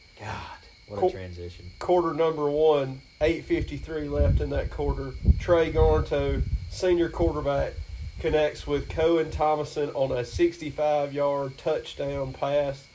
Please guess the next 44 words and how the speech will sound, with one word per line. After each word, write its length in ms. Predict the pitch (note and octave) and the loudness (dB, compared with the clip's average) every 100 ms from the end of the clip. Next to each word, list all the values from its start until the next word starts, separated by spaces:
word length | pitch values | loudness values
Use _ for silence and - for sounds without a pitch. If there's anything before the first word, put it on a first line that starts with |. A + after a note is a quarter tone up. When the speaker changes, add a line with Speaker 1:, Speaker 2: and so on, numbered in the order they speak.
| - - - | -20 -20 -10
Speaker 2:
Talbert 400 | - D#3 D3 C#3 - | 2 4 4 0 -4
P 160 | D3+ | -4
A 140 | C#3+ C#3 | -4 -4
T 240 | C#3+ C#3+ | -6 -8
good, 500 | C3+ D3+ D3+ D#3 - | -8 -6 -6 -8 -6
or 160 | C#3+ C#3 | -4 0
no 240 | C3 G#3 | 4 4
good, 300 | - B2 - - - | 4 -6 -8 -12 -12
pardon 280 | - D3+ C3+ | -6 -4 -4
me, 200 | C3+ C#3 | -8 -10
wide 300 | C#3 C#3+ C#3 | -6 -4 -2
right. 280 | C3+ C#3 C#3 - - - - - | -2 -2 -2 -4 -8 -10 -10 -4
Commerce 380 | - D3 C#3 - | 2 2 2 -2
Tigers 320 | C#3+ C#3 C3+ | -2 -2 -4
led 180 | C#3 C#3 | -6 -6
it 100 | - | -6
six 320 | - D#3 - | -8 -8 -10
to 120 | - | -10
nothing. 400 | C3+ D3 D#3+ E3+ - - - - - - | -6 -6 -6 -12 -12 -14 -14 -14 -16 -4
Interesting 580 | E3+ E3 D3 - C#3+ C#3 | -2 -2 -6 -8 -6 -4
note 280 | D3+ D3 | -2 -4
here: 260 | C3 D#3+ F3+ | -4 -4 -4
that 160 | C#3+ C#3 | -4 -4
was 120 | B2+ | 0
the 60 | |
Tigers' 340 | - C#3+ C#3+ C3+ | 0 0 -6 -8
first 360 | - F3 F3 - | -8 -8 -6 -6
touchdown 460 | G3+ - E3+ E3 | -6 -6 -8 -6
pass 300 | E3 D#3+ E3+ | -6 -8 -10
of 60 | F3 | -14
the 60 | |
season, 360 | - - F3 - - | -12 -10 -12 -14 -14
coming 300 | C#3+ C#3 C3+ | -10 -8 -8
in 60 | A#2+ | -6
game 260 | C3 C#3+ | -6 -4
Speaker 1:
Came 80 | D#3 | -6
out 120 | F#3 - | -8 -6
Speaker 2:
seven. 140 | - | -6
Speaker 1:
throwing 320 | G#2 F3 A2 | -4 -4 -6
a 60 | F2+ | -8
little 140 | F#2+ F2+ | -8 -8
more 240 | F2+ F2+ | -8 -8
than 140 | F2 | -10
usual. 400 | F2+ G2+ F2 F2 | -12 -12 -12 -12